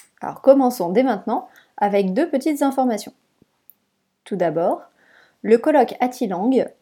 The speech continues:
dont est partenaire l'Unadreo, se tiendra les vingt-sept et vingt-huit novembre à Paris. La thématique de ce colloque sera atypie langagière, mais de quoi parle-t-on vraiment ? Vous trouverez toutes les informations concernant le programme détaillé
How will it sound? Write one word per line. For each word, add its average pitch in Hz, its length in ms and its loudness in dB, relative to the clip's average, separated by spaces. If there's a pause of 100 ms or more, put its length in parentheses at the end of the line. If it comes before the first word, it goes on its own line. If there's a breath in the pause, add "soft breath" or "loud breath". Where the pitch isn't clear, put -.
(100)
dont 208 160 -6
est 214 100 -2
partenaire 240 540 -2
l'Unadreo, 185 760 -4
se - 160 -6
tiendra 247 360 -2
les 262 120 4
vingt-sept 233 500 -2
et 220 120 -2
vingt-huit 240 320 -4
novembre 240 360 -2
à 202 80 2
Paris. 208 540 -6 (840 loud breath)
La 175 140 -4
thématique 269 500 2
de 190 80 0
ce 180 120 -6
colloque 180 480 0
sera 226 520 -2
atypie 269 500 -2
langagière, 196 840 -2
mais 208 160 0
de 185 100 0
quoi 277 220 -4
parle-t-on 208 440 -4
vraiment ? 196 360 -8 (1040)
Vous 190 80 -12
trouverez 240 400 -2
toutes 339 220 -4
les 262 160 0
informations 220 560 -4
concernant 233 500 -4
le 190 120 -2
programme 196 420 -4
détaillé 190 500 -2